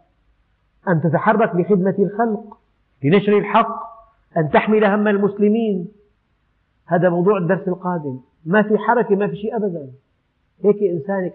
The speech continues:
قناعاته ممتازة وعواطفه جيدة، لا، في نمط جديد. قناعاته إسلامية وعواطفه إسلامية،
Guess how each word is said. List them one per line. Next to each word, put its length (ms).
قناعاته 520
ممتازة 540
وعواطفه 600
جيدة، 400
لا، 120
في 180
نمط 240
جديد. 340
قناعاته 540
إسلامية 520
وعواطفه 480
إسلامية، 640